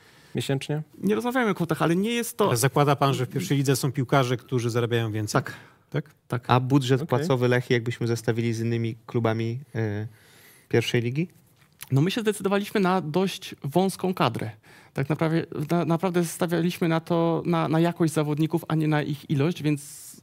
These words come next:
Speaker 2: ze względu na to, że tych zawodników, e, m, nie mamy aż tak dużo, e, to ten budżet, myślę, że nie, nie jest wcale w czołówce pierwszej ligi.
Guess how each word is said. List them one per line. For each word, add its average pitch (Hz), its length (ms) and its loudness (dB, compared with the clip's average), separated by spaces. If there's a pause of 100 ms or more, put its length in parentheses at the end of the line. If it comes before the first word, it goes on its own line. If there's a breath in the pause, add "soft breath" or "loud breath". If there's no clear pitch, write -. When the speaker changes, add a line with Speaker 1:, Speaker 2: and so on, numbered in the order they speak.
(520 loud breath)
Speaker 2:
ze 143 100 2
względu 175 320 2
na 180 120 4
to, 165 120 -2
że 147 100 -2
tych 151 120 -2
zawodników, 151 760 0
e, 139 340 2
m, 139 420 0 (140)
nie 151 200 2
mamy 170 200 2
aż 143 100 -2
tak 143 140 0
dużo, 143 340 0 (600 loud breath)
e, - 40 -4 (480)
to 175 120 0
ten 180 180 2
budżet, 170 420 -2
myślę, 180 280 0
że 170 280 0
nie, 175 640 2
nie 175 380 2
jest 175 260 0
wcale 170 240 2
w - 80 -16
czołówce 170 500 2
pierwszej 160 320 0
ligi. 131 240 -4